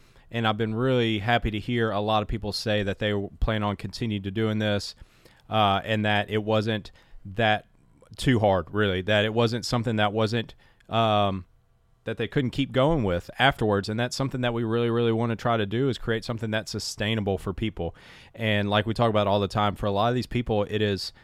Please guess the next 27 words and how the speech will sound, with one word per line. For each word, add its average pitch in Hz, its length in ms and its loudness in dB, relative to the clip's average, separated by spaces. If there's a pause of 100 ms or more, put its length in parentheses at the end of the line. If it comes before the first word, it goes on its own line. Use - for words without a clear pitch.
(240)
um, 92 280 -4
just - 260 -2
a 131 60 2
few 120 320 0
small 110 300 0
tweaks 120 360 -4
that 101 140 -2
they 101 100 -2
need 101 180 -2
to 98 60 -2
make, 113 420 0 (320)
um, 107 280 2
to 120 140 0
their 104 140 2
day-to-day 107 540 2
that 101 160 0
can 98 120 -6
have 101 180 -2
all 98 200 2
the 95 100 -2
difference. 98 380 -4
And 92 140 -4
so, 98 280 0 (320)
uh, 131 260 8
a 123 40 2
couple 151 220 4
different, 139 400 0